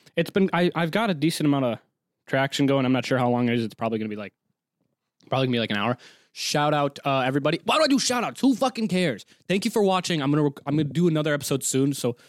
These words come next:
honestly, thank you so much for actually supporting and actually wanting to listen. I really appreciate it. If you like this episode, listen to more. If you want me to continue, tell me. And then, uh, because it'll give me drive to, like, actually keep doing it.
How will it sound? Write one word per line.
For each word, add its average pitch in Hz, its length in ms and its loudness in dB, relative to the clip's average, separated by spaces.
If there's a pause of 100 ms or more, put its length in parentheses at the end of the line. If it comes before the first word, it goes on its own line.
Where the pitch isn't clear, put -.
(400)
honestly, 131 280 -2
thank 127 200 -2
you 135 60 -4
so 131 160 -2
much 127 240 -2
for 127 160 -2
actually 117 280 -4
supporting 120 380 -2
and 117 80 -2
actually 120 280 -2
wanting 135 280 0
to 135 80 0
listen. 135 300 0
I 110 60 -4
really 117 260 0
appreciate 127 380 -4
it. - 80 -8 (380)
If 135 100 -6
you 151 80 2
like 156 140 0
this 156 200 -2
episode, 147 420 0 (180)
listen 143 240 0
to 139 80 4
more. 139 300 2 (180)
If 139 180 -6
you 135 180 4
want 127 280 0
me 139 60 2
to 131 60 -2
continue, 135 460 -2 (100)
tell 131 220 0
me. 170 240 0 (420)
And 127 240 0
then, 123 200 0
uh, 113 360 0
because 127 200 -2
it'll 117 240 -2 (260)
give 139 80 -2
me 131 140 -2
drive 117 320 -4
to, - 80 -12
like, 110 140 -8
actually 107 260 -8
keep 113 200 -12
doing 120 220 -2
it. 131 100 -4